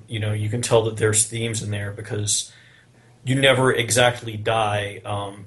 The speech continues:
you know, the player's mind is, is kind of l-, like a bunch of little nanomachines, but, y-, you know, the overarching, you know, theme is, is sort of one of, like, you know, what happens when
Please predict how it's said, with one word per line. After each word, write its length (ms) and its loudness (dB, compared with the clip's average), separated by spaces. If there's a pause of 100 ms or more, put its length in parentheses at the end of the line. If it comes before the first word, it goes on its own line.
you 120 -8
know, 140 -6
the 100 -8
player's 680 0
mind 560 -2
is, 420 -2
is 180 -4
kind 240 -2
of 160 -8 (420)
l-, 180 -6
like 180 -4
a 60 -6
bunch 220 0
of 100 -8
little 320 -2
nanomachines, 960 2 (300)
but, 400 2 (500)
y-, 60 -8
you 300 -4
know, 140 4
the 100 4
overarching, 880 6 (840)
you 100 -2
know, 140 0
theme 520 2
is, 500 2 (500)
is 140 2
sort 180 2
of 120 -2
one 340 -2
of, 180 -6
like, 260 -2
you 80 -8
know, 100 -2
what 200 0
happens 480 0
when 400 -4